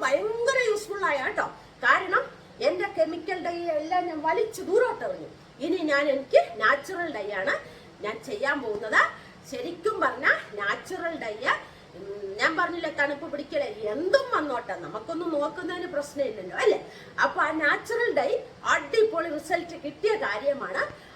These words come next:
അപ്പം ഞാൻ അതിലോട്ടാണ് ഇനി പോകുന്നത്. എൻ്റെ കൂട്ടുകാര് എന്നോട് പറഞ്ഞു, "എടി, നിനക്ക് ഇത് ചെയ്താ മതി, ഈ നാച്ചുറലിലോട്ട് നീ പോവുക, തീർച്ചയായിട്ടും മു-, നരച്ച മുടിയെല്ലാം കറക്കും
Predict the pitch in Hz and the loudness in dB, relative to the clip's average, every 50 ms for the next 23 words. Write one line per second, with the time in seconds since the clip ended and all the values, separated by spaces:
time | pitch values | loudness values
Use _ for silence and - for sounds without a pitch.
0 | - - 196 226 208 262 370 571 554 - - 247 214 214 220 220 214 208 220 269 | -6 -4 -4 0 2 2 2 2 0 -2 -6 -6 -6 -4 -2 -2 -2 -2 -2 -2
1 | 285 339 349 349 - 277 233 214 214 208 208 233 - - 226 226 226 254 254 262 | 0 0 0 0 2 0 0 0 -2 -4 -4 -6 -8 -10 -10 -10 -6 -6 -4 -2
2 | 320 415 494 466 403 - 220 214 254 302 330 330 - 214 202 - - 220 240 240 | -2 -2 0 2 2 0 0 0 -4 -4 -4 -4 -6 -8 -8 -6 -6 -6 -4 -4
3 | 233 240 302 427 - - - - - - - 240 247 262 262 254 233 226 240 294 | 0 0 -2 -2 -2 -8 -14 0 0 0 0 0 0 0 0 2 2 0 -2 -2
4 | 427 494 480 - - - - 196 - 269 269 262 247 247 262 262 - 370 453 571 | -4 -6 -6 -8 -14 -10 -8 -8 -6 -6 -8 -8 -8 -8 -8 -4 2 4 4 4
5 | - - - - - - - 262 - 415 427 - 554 - - 440 233 220 208 214 | 4 0 -10 -18 -18 -14 -14 -6 2 2 2 2 2 -2 -2 -2 -2 -2 -2 -4
6 | 202 220 294 427 427 427 - 254 370 453 440 294 214 - - - 277 247 254 254 | -6 -4 -2 -2 -4 -4 -4 -4 -2 0 2 2 2 0 -2 -4 -6 -4 -4 -8
7 | 247 247 247 247 220 196 - - 190 196 196 214 262 320 - - - - - - | -8 -8 -10 -8 -8 -10 -8 -8 -10 -10 -6 0 0 0 0 0 -6 -16 -18 -12
8 | 226 262 320 427 427 427 - 427 302 220 208 - 247 247 220 196 180 180 202 190 | -8 -6 -4 -4 -6 -6 -6 -6 -6 -6 -6 -6 -8 -6 -6 -8 -6 -4 -4 -4
9 | 208 - - 302 254 226 196 208 220 - - 196 247 320 571 - - - - - | -4 -4 -6 -6 -4 -4 -6 -6 -6 -6 -6 -2 -2 -2 -2 -2 -6 -14 -20 -20
10 | - - - 214 208 - - - - - - | -16 -2 2 2 2 2 0 -2 6 6 8